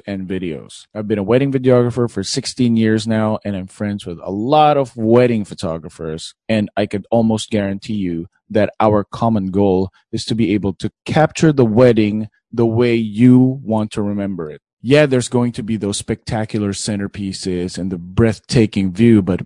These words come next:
when it's time for us to go in and up close,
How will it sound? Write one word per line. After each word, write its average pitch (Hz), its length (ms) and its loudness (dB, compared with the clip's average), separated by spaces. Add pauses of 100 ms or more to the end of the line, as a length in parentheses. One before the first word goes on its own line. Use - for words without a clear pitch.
when 113 260 2
it's - 260 -4
time 120 300 0
for 110 240 0
us 98 280 -2
to 104 100 -6
go 107 360 4
in 110 280 2
and 98 260 -4
up - 200 -4
close, 113 580 0